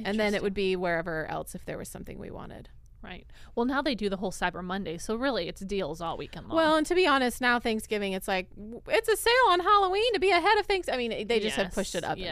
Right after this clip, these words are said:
Speaker 2: yes,
Speaker 1: and up.
Speaker 2: yes,
Speaker 1: So
Speaker 2: yes, yes, yes.
Speaker 1: I do feel sorry that that,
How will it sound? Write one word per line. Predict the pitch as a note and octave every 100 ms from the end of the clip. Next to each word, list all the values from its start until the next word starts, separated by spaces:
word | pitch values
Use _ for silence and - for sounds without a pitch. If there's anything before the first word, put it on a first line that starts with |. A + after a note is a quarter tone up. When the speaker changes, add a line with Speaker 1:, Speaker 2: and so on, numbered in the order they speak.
| -
Speaker 2:
yes, | D#3+
Speaker 1:
and | -
up. | -
Speaker 2:
yes, | -
Speaker 1:
So | G3
Speaker 2:
yes, | F#3+ -
yes, | F#3 -
yes. | - -
Speaker 1:
I | B3
do | C#4+ A4
feel | - A4
sorry | - D#4 D4 C4+ A3
that | G3 E3+
that, | F#3+ G#3+ A3 A3